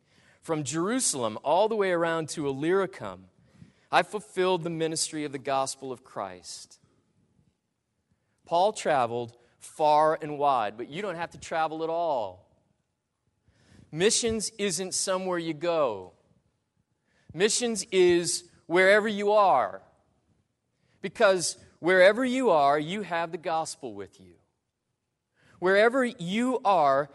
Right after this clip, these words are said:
you have the good news of Jesus Christ. Wherever you are, you have the good news of his redemptive coming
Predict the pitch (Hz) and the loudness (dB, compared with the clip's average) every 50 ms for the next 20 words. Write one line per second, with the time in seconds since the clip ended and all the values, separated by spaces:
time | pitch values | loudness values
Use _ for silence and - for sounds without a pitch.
0 | - _ _ - 147 185 233 262 247 196 202 185 175 175 170 156 160 143 131 180 | -18 _ _ -10 -6 -4 -2 -2 -2 -2 0 0 0 -2 -4 -6 -8 -4 -2 0
1 | 190 208 185 175 170 151 139 139 127 - 165 143 120 - 151 156 151 143 170 170 | 0 0 -2 -6 -8 -8 -8 -10 -10 -12 -14 -16 -16 -14 -14 -12 -12 -12 -12 -14
2 | - - _ - 156 127 110 104 101 - - 156 180 185 - _ - 202 240 254 | -14 -14 _ -8 -8 -6 -6 -8 -10 -10 -8 -6 -6 -6 -8 _ 0 4 4 4
3 | 247 262 269 269 247 214 240 240 247 - - - 196 190 180 156 143 131 127 143 | 4 2 0 -4 -4 -4 -4 -4 -6 -4 -2 0 2 2 2 2 2 0 -2 -4
4 | 180 226 269 247 180 196 196 175 175 160 147 156 151 135 127 202 226 220 208 196 | -6 -6 -6 -4 -2 0 0 0 0 -2 -6 -8 -10 -6 -6 -6 -4 -4 -4 -6
5 | 185 156 143 131 120 - - _ _ _ - 151 - - - 208 208 208 180 151 | -6 -6 -8 -10 -12 -14 -18 _ _ _ -12 -12 -12 -10 -10 -8 -8 -8 -8 -10
6 | 147 151 143 123 110 - 180 190 202 214 202 - 196 160 - - - - 208 208 | -10 -10 -10 -12 -8 -4 -2 -2 -2 -4 -6 -10 -12 -12 -14 -16 -8 -4 -2 -2
7 | 220 233 240 233 | 0 0 -2 -4